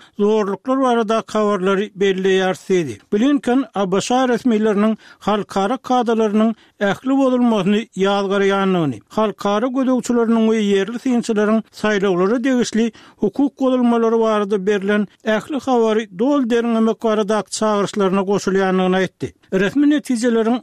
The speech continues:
öwlan edilmegi bilen häkimet başyndaky Gürjistan Arzuw Partiýasy geçirilen parlament saýlawlaryna ýeňiş gazananlygyny aýtdy.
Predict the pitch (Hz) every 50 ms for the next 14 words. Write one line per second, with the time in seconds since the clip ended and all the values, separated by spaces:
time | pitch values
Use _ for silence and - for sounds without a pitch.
0 | _ - 196 202 196 202 208 208 208 202 190 175 202 190 185 185 185 190 185 180
1 | 180 180 202 240 233 - - - - _ - 196 208 208 190 - 220 214 240 277
2 | - - 277 240 - 254 247 233 233 233 226 214 - 247 233 196 165 - 208 202
3 | 196 190 202 - - - 262 269 277 262 254 240 226 240 240 220 - - - 220
4 | 208 208 175 - 202 190 190 233 190 196 185 - - 196 170 190 214 233 220 -
5 | - 202 185 170 185 220 240 262 269 254 - - - 226 226 233 220 214 214 214
6 | 202 196 196 202 208 202 180 180 190 202 240 220 - - - 220 196 196 202 196
7 | 196 196 190 190 190 185 185 190 190 185 - _ - -